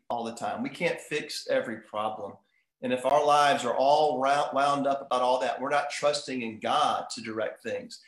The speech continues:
then we get full of anxiety. And we're, we're, or, or maybe we start worshiping our kids because of all they do, and we're not just bringing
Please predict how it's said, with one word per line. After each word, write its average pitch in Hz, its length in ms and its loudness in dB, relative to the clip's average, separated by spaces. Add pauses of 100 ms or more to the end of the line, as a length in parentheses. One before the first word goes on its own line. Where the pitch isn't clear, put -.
(260)
then 123 180 0
we 165 140 -2
get 147 260 -4
full 123 160 -4
of 110 100 -4
anxiety. 107 760 -4
And 107 160 -14
we're, 131 140 -4 (300)
we're, 135 300 -2 (580)
or, 156 240 4
or 160 220 8
maybe 165 280 4
we 151 140 -2
start 156 320 4
worshiping 160 600 4
our 123 140 4
kids 104 420 -2
because 135 300 0
of 127 100 2
all 139 280 10
they 127 180 4
do, 123 480 -4
and 113 120 -8
we're 131 60 -2
not 143 180 0
just - 140 -8
bringing 135 340 -2